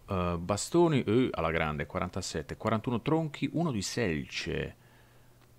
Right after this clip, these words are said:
Ai ai ai. Eh, non abbiamo cuoio però. Non abbiamo del cuoio, vediamo se ci serve. No, ci serve il foraggio, che lo abbiamo, poi cos'altro?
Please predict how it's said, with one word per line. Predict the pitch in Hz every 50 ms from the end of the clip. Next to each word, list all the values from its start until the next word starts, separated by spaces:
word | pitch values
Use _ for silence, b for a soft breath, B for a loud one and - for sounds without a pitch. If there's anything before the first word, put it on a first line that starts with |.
| - - -
Ai | 269 - 104 95 71
ai | 71 76 78
ai. | 82 78 73 67 - - - - - _ _ _ - - - - - -
Eh, | - 95 92 92 92 92 - - - - -
non | 117 113 123
abbiamo | 131 147 151 139 104
cuoio | - - - 101 85 73 64 65 67 67 71 73
però. | - - 76 76 69 55 57 71 90 117 139 151 147 143 B B B B B B B B B - - - -
Non | - 92 90
abbiamo | 95 113 131 143 123
del | 90 80 80
cuoio, | - - 82 80 76
vediamo | 82 117 160 175
se | 113 - 90 80
ci | - 85 82
serve. | - - 78 69 69 71 78 82 92 113 135
No, | 90 113 123 107 78 71 -
ci | - - 101
serve | - 170 170 139 107
il | 92
foraggio, | - - 98 90 78 73 71 76 73 76 110 139 156 156 - - - - _
che | - 101
lo | 90 82
abbiamo, | 80 87 87 78 73 73 73 76 82 104 120
poi | 120 - 120
cos'altro? | - - 95 87 85 78 73 67 73 - - 139 143 147 -